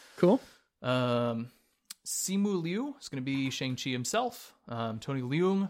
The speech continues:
Speaker 2: will be the real Mandarin. Um, Awkwafina's gonna be in it. Sure.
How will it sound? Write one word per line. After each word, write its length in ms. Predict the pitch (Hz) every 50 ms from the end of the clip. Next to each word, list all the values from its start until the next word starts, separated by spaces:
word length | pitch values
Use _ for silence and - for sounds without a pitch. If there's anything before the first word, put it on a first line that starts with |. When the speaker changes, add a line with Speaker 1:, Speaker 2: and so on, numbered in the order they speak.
| -
Speaker 2:
will 120 | - 147 143
be 400 | 135 139 139 139 139 139 135 131
the 200 | 123 120 120 123 117
real 200 | 123 123 120 117
Mandarin. 560 | 127 160 190 185 185 180 185 185 180 180 170 -
Um, 440 | - 110 110 107 107 107 104 104 107 - _ _ _ _ _ _ _ _ _ _ _ _ _ -
Awkwafina's 480 | 123 - - - - - 131 135 131 -
gonna 140 | - 131
be 120 | 123 123 127
in 80 | 127
it. 120 | 127 127 - - _ _ _ _ _ _ _ _ _ _ _ _ _ _ _ _ _ _ _ -
Sure. 240 | - 127 123 120